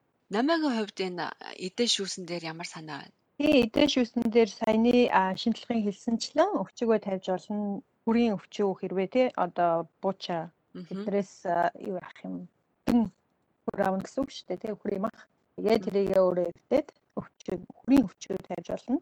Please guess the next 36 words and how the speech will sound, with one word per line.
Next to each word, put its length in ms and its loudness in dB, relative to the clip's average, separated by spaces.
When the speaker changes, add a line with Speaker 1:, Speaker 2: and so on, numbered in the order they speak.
Speaker 2:
А, 160 -6
эсвэл 320 4
бол 140 2
сонныхаа 420 -2
махыг 360 -4
өөрөө 280 -2
бас 120 -12
дотны 520 -8
худалдаж 440 -10
аваад 360 2
манай 320 0
Монгол, 380 -2
а, 220 2
ёс 220 -8
заншлынхаа 480 -8
дагуу 400 -6
эвдээд 420 -2
тэгээд 360 -4
заавал 460 2
юу 200 -4
гэхгүйгээр 600 -2
ууц, 340 0
бүтэн 320 -4
ууц 280 4
гэхгүйгээр 480 -2
зүгээр 240 -4
махнуудаа 420 -6
чанаа 260 -4
тавихад 360 -14
бол 160 -10
гоё 180 -10
болдог. 280 -14
Speaker 1:
Тийм 180 -16
шүү 180 -10
дээ, 160 -14
тий. 160 -4